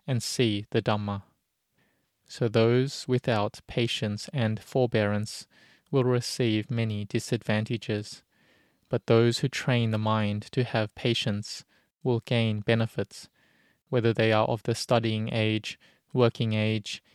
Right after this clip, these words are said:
in their married life, and in Dhamma practice and meditation. They will be able to gain success. So may all of you have this Dhamma virtue of khanti,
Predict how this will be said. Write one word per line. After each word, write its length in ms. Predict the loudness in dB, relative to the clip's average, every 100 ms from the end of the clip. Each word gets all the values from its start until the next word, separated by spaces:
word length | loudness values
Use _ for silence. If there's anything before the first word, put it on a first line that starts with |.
| _ -2
in 160 | 0
their 140 | 0 0
married 400 | 2 2 0 0
life, 440 | 0 0 -6 -18 _ _ _ -4
and 180 | 0 2
in 200 | 2 4
Dhamma 340 | 2 2 -4
practice 580 | -2 -4 -2 -6 -6 -6
and 360 | -4 -2 -4 -4
meditation. 800 | -2 -2 -4 -4 -4 -6 -6 -10 _ _ _ _ _ _ -2
They 140 | 2
will 200 | 4 2
be 180 | 0 -2
able 440 | 0 0 0 -2 -4 _ -6
to 100 | -2
gain 340 | 0 0 -2
success. 720 | -4 -6 -2 -2 -2 -8 -18 _ _ _ _ _ _ _ _ _ _
So 220 | -4 0
may 180 | 2 0
all 240 | 4 4 4
of 120 | 2
you 200 | 0 -2
have 420 | 0 2 0 -2
this 180 | -4 -2
Dhamma 540 | 0 2 0 -4 -2
virtue 560 | 4 4 4 -2 -4 0
of 300 | 2 2 2
khanti, 520 | -2 -2 -2 -4 -6